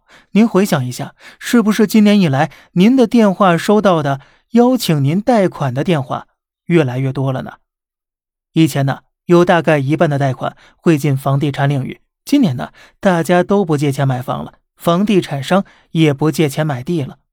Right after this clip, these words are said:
企业家们也不扩大生产规模了，也不借钱更新生产线了。商业银行啊，拿着央行的钱无所事事，趴在账上还要给央行利息，这思考再三呢，最优选择当然就是还给央行了。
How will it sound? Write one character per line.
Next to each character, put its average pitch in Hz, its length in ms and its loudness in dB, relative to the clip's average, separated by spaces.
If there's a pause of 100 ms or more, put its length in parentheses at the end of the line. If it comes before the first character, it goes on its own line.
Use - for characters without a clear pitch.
企 160 160 0
业 143 100 0
家 156 160 2
们 135 180 -4 (220)
也 160 160 0
不 165 160 -2
扩 156 180 0
大 139 140 -4
生 151 180 -4
产 131 140 -4
规 147 160 -2
模 135 180 -4
了， - 140 -12 (240)
也 175 180 2
不 233 120 2
借 226 180 2
钱 175 240 -2
更 202 220 2
新 202 180 2
生 220 180 2
产 131 200 -4
线 202 240 -2
了。 - 140 -12 (600)
商 156 180 0
业 143 120 0
银 143 120 -2
行 135 200 -8
啊， - 160 -12 (240)
拿 170 180 2
着 175 140 2
央 175 200 4
行 160 160 0
的 160 80 2
钱 151 220 -2
无 156 100 -2
所 131 160 -4
事 139 160 -8
事， 135 220 -12 (300)
趴 277 180 0
在 233 100 -2
账 214 220 2
上 180 180 2
还 180 140 0
要 214 140 2
给 135 160 -6
央 175 160 0
行 175 180 0
利 233 180 0
息， - 240 -12 (340)
这 147 140 0
思 139 160 -2
考 135 140 -4
再 135 140 -4
三 139 220 -2
呢， - 160 -8 (260)
最 240 240 2
优 247 140 4
选 165 240 0
择 160 100 4
当 190 180 2
然 151 140 -2
就 156 140 -2
是 139 240 -8 (420)
还 160 460 -2
给 135 160 -2
央 139 220 -4
行 - 240 -10
了。 - 100 -20